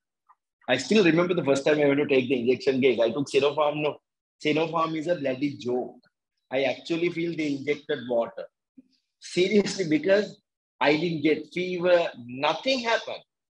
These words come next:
Nothing happens in Sinopharm. Pfizer and all, there, there is some effect. Correct? No. Sinopharm is a bloody joke of injection, guys. Before me, there was another fellow. Okay?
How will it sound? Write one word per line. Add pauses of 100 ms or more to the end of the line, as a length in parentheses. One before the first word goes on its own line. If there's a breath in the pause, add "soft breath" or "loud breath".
Nothing
happens
in
Sinopharm. (560)
Pfizer
and
all, (180)
there, (160)
there
is
some
effect. (300)
Correct?
No. (480)
Sinopharm
is
a
bloody
joke
of
injection,
guys. (720 loud breath)
Before
me,
there
was
another
fellow. (200)
Okay?